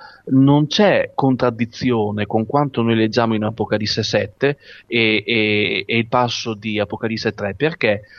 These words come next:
i-, in Apocalisse sette Giovanni ha la visione dei, di questa grande folla che dice molto chiaramente il testo che sono i martiri della grande tribolazione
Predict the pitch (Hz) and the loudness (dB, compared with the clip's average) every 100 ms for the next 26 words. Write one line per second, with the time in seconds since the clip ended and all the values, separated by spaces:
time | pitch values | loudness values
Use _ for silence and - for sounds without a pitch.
0 | - _ 123 120 143 156 165 170 165 175 | -20 _ -4 -2 0 2 2 0 2 0
1 | - 160 208 214 - 120 - 98 123 135 | 0 -2 -2 -4 -2 -2 -2 -8 -2 2
2 | 156 175 127 117 113 117 110 139 151 127 | 2 0 0 0 0 -2 -2 0 0 2
3 | 110 107 110 117 - - 113 107 123 - | 2 0 -2 -4 -10 -8 -6 0 0 0
4 | 117 123 147 170 123 - 107 101 98 104 | -2 0 -2 0 -2 0 0 0 -4 -6
5 | 101 - - - _ - - - 135 123 | -6 -16 -20 -20 _ -20 -16 -2 2 4
6 | 113 95 160 143 131 151 143 127 123 117 | 2 0 0 2 2 0 -2 -2 -2 -2
7 | 117 120 107 104 117 123 - 135 143 180 | -4 -6 -6 -4 -4 -4 -2 -2 0 0
8 | 190 - 160 127 123 120 135 143 135 - | 0 -2 0 0 0 0 -2 -2 -2 -6
9 | 117 113 113 - - 107 104 101 120 | -6 -4 -4 -8 -8 -4 -2 -2 -2